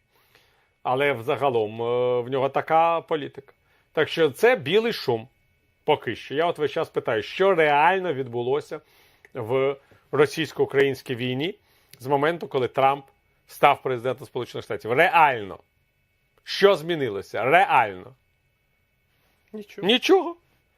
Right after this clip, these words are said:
Speaker 1: Тобто ми, ми кожного дня коментуємо якісь заяви людини, яка просто не вміє тримати себе в руках. Яка просто прокидається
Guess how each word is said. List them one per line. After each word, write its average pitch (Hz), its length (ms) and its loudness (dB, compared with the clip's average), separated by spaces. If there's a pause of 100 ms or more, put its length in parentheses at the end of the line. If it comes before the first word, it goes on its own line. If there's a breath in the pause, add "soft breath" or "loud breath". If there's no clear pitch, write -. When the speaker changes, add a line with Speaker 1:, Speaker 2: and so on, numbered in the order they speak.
(160)
Speaker 1:
Тобто 220 240 4
ми, 190 180 0 (320 soft breath)
ми 208 140 4
кожного 180 580 4
дня 165 220 2
коментуємо 160 600 0
якісь 139 280 -2
заяви 120 480 4
людини, 120 420 -2 (240 soft breath)
яка 160 200 4
просто 175 320 -2
не 139 100 0
вміє 151 240 -4
тримати 139 400 0
себе 123 240 -6
в 117 60 -4
руках. 113 420 -4 (480)
Яка 180 220 6
просто 160 300 -6
прокидається 165 840 0